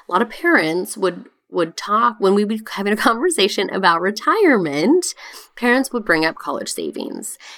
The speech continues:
And they would say, "You know what? We're really focused on college saving right now. And so as soon as we get the college savings to X Y Z,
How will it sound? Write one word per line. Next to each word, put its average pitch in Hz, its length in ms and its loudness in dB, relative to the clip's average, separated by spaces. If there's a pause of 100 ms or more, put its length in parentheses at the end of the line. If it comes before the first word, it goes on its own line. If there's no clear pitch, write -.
(100)
And 196 220 2
they 185 160 4
would 190 140 0
say, 180 100 -2
"You 180 140 0
know 202 140 4
what? 196 480 2
We're 190 560 2
really 165 420 0
focused - 480 -6
on 160 140 -2
college 151 380 -6
saving 160 380 -2
right 226 200 0
now. 277 380 0 (400)
And 196 220 2
so 196 180 2
as 180 140 0
soon 226 260 0
as 254 180 2
we 190 220 0
get 160 640 -4
the 180 60 -6
college 160 340 -2
savings 151 540 -2
to 143 260 0
X - 240 -10
Y 220 200 2
Z, 165 260 0